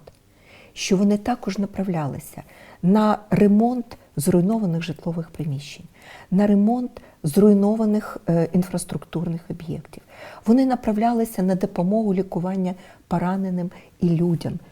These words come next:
через лікарні комунальні. Вони направлялися на те, щоб підтримати діток загиблих героїв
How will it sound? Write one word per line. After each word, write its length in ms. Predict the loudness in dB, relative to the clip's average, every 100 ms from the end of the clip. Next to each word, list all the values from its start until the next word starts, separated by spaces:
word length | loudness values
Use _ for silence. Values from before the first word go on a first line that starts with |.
| -20 _
через 520 | -8 -2 0 -2 -4
лікарні 480 | -6 -4 -4 -4 -6
комунальні. 640 | -10 -8 -6 -6 -8 -10 -16 -20 -20 -8
Вони 220 | -2 0 0
направлялися 840 | -4 -6 -6 -6 -6 -8 -10 -14 -18 -10 -4
на 80 |
те, 180 | -2 -2
щоб 260 | -2 -4 -6
підтримати 600 | -8 -4 -4 -4 -4 -4
діток 500 | -2 -2 -4 -4 -8
загиблих 580 | -8 -8 -8 -8 -10 -10
героїв 300 | -8 -8